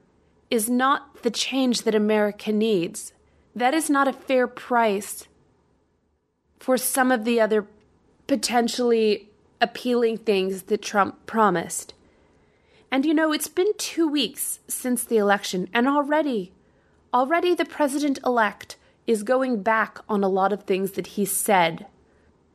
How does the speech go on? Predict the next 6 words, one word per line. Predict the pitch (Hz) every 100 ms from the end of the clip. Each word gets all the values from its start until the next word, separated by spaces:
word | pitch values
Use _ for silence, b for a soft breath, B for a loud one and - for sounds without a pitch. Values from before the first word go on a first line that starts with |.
| _ -
He's, | 226 269 240 - -
<sighs> | - - - - - _ - - - _ _ _ _ _ _
he's | 254 285
already | 311 302 339 339
showing | - 285 233
vast | 190 208 220 -